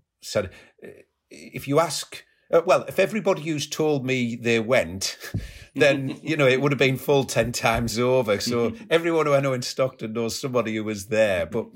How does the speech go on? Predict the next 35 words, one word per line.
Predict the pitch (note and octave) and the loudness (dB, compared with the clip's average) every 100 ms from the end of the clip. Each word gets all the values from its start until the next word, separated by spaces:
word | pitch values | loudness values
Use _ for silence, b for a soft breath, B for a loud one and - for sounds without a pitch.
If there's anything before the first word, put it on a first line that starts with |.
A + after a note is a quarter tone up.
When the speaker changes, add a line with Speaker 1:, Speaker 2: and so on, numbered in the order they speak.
| B B B B B B | B B B B B B
Speaker 1:
what | - F#3+ | -2 0
it, | F#3+ | 0
what | F#3 F#3+ | -2 -4
struck | - C#3+ C#3 | -4 -6 -6
me | B2+ | -6
with | A#2+ A2 | -4 -4
it, | A2+ | -6
with | A2+ G2 | -8 -12
the | |
Globe | F#2+ G2+ F#2+ | -8 -8 -8
is | G2 - | -12 -8
everyone | A#2+ B2 C3+ B2+ | -6 -6 -6 -6
seems | A#2+ - G#2 G2+ | -6 -6 -8 -10
to | G2+ | -10
have | G2 G2 | -6 -6
a | F#2 | -6
memory | F#2 F#2+ G2 G2+ | -6 -6 -6 -2
of | G#2+ A2 | -2 -2
it. | C#3+ - _ _ | -6 -10 _ _
Speaker 2:
Mm. | A2 G#2 _ - | -14 -14 _ -12
Speaker 1:
Because | - B2 D3 | -4 -2 -2
at | C3 | -4
its | D3 - | -6 -10
time, | - C3+ C3+ C#3+ | -4 -2 0 0
it | C#3+ | -4
had | A2 G#2 | -6 -8
a | |
great | F2+ - A2 A#2+ - _ | -12 -8 -6 -6 -8 _
mixed | G#2+ A2+ - - | -8 -8 -8 -14
programme | - B2 B2 A2+ B2 B2+ | -4 0 0 0 -2 -2
from | A#2 G2+ G2+ | -6 -4 0
opera | A#2 - A#2 A2 | -2 -2 -8 -8
to | G2 | -10
comedy | - A#2 A2+ G#2+ A#2 A2+ | -2 0 0 -4 -6 -6
to | G#2 F#2 F2 E2+ | -8 -8 -6 -8